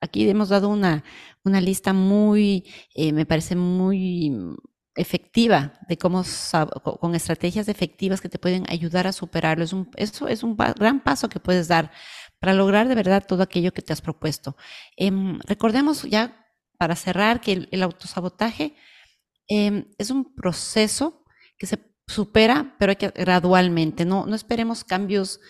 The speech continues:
de la noche a la mañana, sino que tengamos paciencia, seamos persistentes, lo que hablábamos hace, lo que decías hace un momento,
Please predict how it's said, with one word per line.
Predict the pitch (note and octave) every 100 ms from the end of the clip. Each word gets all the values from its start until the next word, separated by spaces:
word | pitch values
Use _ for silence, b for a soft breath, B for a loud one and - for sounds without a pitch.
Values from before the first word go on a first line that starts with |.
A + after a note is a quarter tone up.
| b b
de | E3+
la | F3+ F3
noche | F3+ G3 G3+
a |
la | F#3+
mañana, | E3+ E3+ E3+ F3
sino | - A3+
que | -
tengamos | - A#3+ B3+ C#4
paciencia, | - F3+ - F3 E3+ - C#3+ B B B B
seamos | - G#3 A3 - - -
persistentes, | F3+ D#3 - D#3+ - F#3 F#3+ E3+ E3
lo |
que | -
hablábamos | E3 E3 F#3 G3+ - -
hace, | D#3 D3 - E3 D3+ -
lo | E3+
que | D#3+
decías | - G#3
hace | G3+ -
un | G3
momento, | G3 F3+ E3+ -